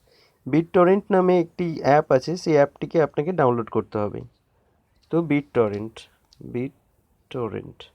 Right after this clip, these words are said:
তো সবথেকে উপরে আপনি দেখতে পাচ্ছেন, সবথেকে উপরের যে অপশনটি রয়েছে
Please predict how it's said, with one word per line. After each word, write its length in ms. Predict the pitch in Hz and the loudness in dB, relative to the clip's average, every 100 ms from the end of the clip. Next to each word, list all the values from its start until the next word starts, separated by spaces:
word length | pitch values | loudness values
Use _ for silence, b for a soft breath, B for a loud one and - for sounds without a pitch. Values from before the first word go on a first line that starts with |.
| _ _ _ _ _ _ - | _ _ _ _ _ _ -2
তো 60 | 135 - | 0 4
সবথেকে 360 | 147 - 190 202 | 4 4 6 8
উপরে 220 | 190 190 196 | 8 6 6
আপনি 160 | 190 196 180 | 4 4 2
দেখতে 200 | 170 190 180 | 2 2 2
পাচ্ছেন, 320 | 165 - 165 208 - b b b - | 2 0 -4 -4 -14 b b b 2
সবথেকে 340 | 147 139 180 196 175 | 2 4 4 6 6
উপরের 260 | 196 208 196 | 6 4 6
যে 60 | 196 | 4
অপশনটি 320 | 180 190 190 185 | 4 0 0 2
রয়েছে 260 | 170 170 | 2 2